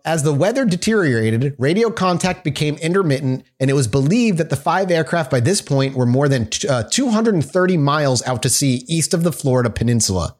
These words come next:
Taylor radioed, quote, "We'll fly two hundred seventy degrees west until landfall or running out of gas," and requested a weather check at seventeen twenty-four. By seventeen fifty, several land-based radio stations had triangulated Flight nineteen's position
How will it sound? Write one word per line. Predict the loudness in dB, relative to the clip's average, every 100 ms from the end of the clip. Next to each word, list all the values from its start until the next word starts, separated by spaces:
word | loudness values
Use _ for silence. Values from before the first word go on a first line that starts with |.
| _ _ _ _ _ _
Taylor | -2 2 2
radioed, | 2 2 2 2 0
quote, | 0 0 0 -4 _ -4
"We'll | -4
fly | 0 0 0
two | 0
hundred | 0 0
seventy | 0 0 2
degrees | 2 2 2
west | 0 0 -2
until | 0 2
landfall | 2 0 0 0 0 -2 -6 _ -4
or | 0
running | 0 0 0
out | 0
of | 0
gas," | 0 0 -2 -4 -4 -8 _ _ _ _
and | -2 0
requested | 0 -2 -2 0
a | 0
weather | 2 2 0
check | 0 -2 -2 -6 -6
at | -4 -2 -2
seventeen | 0 0 0 0
twenty-four. | 0 0 0 0 0 0 -2 -8 _ _ _
By | -6 -2
seventeen | 0 0 0 -2
fifty, | 0 -2 0 0 0 -2
several | -2 0 2 2
land-based | 2 0 2 0 0
radio | 0 2 2
stations | 0 0 0 0 0
had | -2
triangulated | 0 0 0 0 0 0 -2
Flight | -2 0
nineteen's | 0 0 0 -2
position | 0 0 0 0 0 -2